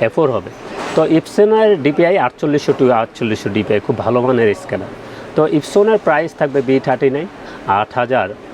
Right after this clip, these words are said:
পাঁচশো টাকা। এটাও কিন্তু এক বছর ওয়ারেন্টি সহকারে। তো যে কোনো ধরনের প্রোডাক্ট, টোনার, কার্টিজ লাগলে আমাদের সাথে যোগাযোগ করবেন। কন্ডিশনে কুরিয়ারে আপনারা নিতে পারবেন আপনাদের জায়গায় বসে।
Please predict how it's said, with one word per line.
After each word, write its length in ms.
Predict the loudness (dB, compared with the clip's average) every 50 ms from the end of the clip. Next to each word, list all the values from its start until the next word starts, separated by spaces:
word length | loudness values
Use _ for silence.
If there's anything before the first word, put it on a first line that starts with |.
| -10 -4 -2
পাঁচশো 320 | -2 -2 -2 -2 -4 -2
টাকা। 200 | -2 -2 -6 -6
এটাও 260 | -6 -6 -2 -2 -2
কিন্তু 220 | -2 -2 -2 0 0
এক 240 | 0 0 0 0
বছর 360 | 0 -2 -2 -2 -2 -2 -2 -2 -4 -8 -14 -16 -16 -16 -12 -4 -2
ওয়ারেন্টি 440 | 0 2 2 0 -2 -2 0 0 -2
সহকারে। 640 | 0 0 0 0 0 0 -4 -6 -6 -8 -12 -16 -16 -16 -16 -16 -16 -10 -4 0
তো 140 | 0 0
যে 160 | 2 2 2 4
কোনো 220 | 4 4 4 4
ধরনের 340 | 4 2 0 2 2 0 0 0
প্রোডাক্ট, 400 | 0 0 2 2 0 0 -2 -4 -6 -4
টোনার, 320 | -2 0 0 0 0 -2
কার্টিজ 380 | -2 -2 -2 -2 -2 -4 -6 -6 -10 -14 -12 -6 -2
লাগলে 320 | 0 0 0 0 0 -2 -2
আমাদের 240 | -2 -2 -4 -4
সাথে 260 | -4 -2 -2 0 0 0
যোগাযোগ 360 | 2 2 2 2 0 -2 -4 -2
করবেন। 260 | -4 -4 -2 -2 -2 -4 -4 -8 -16 -16 -14 -14 -14 -6 -2
কন্ডিশনে 640 | 0 2 2 2 2 2 2 2 4 4 4 4 2 -2 -2
কুরিয়ারে 480 | 0 0 2 4 4 4 4 2 2 -2 -4 -6
আপনারা 320 | -8 -4 -2 0 0 2
নিতে 300 | 2 0 0 0 0 -2
পারবেন 340 | 0 0 -2 -2 -2 -4 -8
আপনাদের 420 | -8 -8 -6 -4 -4 -2 -2 -2 0
জায়গায় 320 | -2 -2 -2 0 -2 -2 -2 -4
বসে। 240 | -6 -6 -6 -8